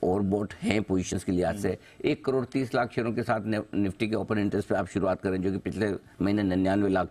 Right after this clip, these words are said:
Speaker 1: था।
Speaker 2: हम्म।
Speaker 1: तो ये सारे ट्रिगर्स हैं जो बाजार को थोड़ा सा हेवी बना रहे हैं, और हल्का करेक्शन होना चाहिए, वो हल्का करेक्शन होना ठीक है। बाजार की सेहत के लिए अच्छा है।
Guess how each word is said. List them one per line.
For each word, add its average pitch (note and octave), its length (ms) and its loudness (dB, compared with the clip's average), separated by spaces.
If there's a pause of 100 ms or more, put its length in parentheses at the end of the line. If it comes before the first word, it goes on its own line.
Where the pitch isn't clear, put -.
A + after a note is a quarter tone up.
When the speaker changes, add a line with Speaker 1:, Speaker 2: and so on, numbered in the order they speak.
Speaker 1:
था। F2 180 -2
Speaker 2:
हम्म। G2+ 360 -4
Speaker 1:
तो G#2+ 100 -8
ये G3 120 2
सारे B3 280 -2
ट्रिगर्स A3+ 380 -2
हैं D4 80 0
जो A#3+ 100 2
बाजार E3+ 320 0
को F#3 100 -4
थोड़ा G#3+ 300 0
सा F#3 180 -2
हेवी E3 220 4
बना A#2+ 260 2
रहे C3 100 0
हैं, - 80 -8 (200)
और G#3 120 2
हल्का F3+ 240 2
करेक्शन G3+ 380 0
होना E3 220 4
चाहिए, E3+ 220 0
वो F3 120 0
हल्का D3+ 280 0
करेक्शन D#3+ 380 -2
होना D#3+ 180 4
ठीक D3+ 300 0
है। F2+ 160 0 (240)
बाजार A#2 320 2
की C3+ 120 -2
सेहत B2 220 -2
के C3+ 100 -2
लिए B2+ 80 2
अच्छा G2+ 200 0
है। E2 100 0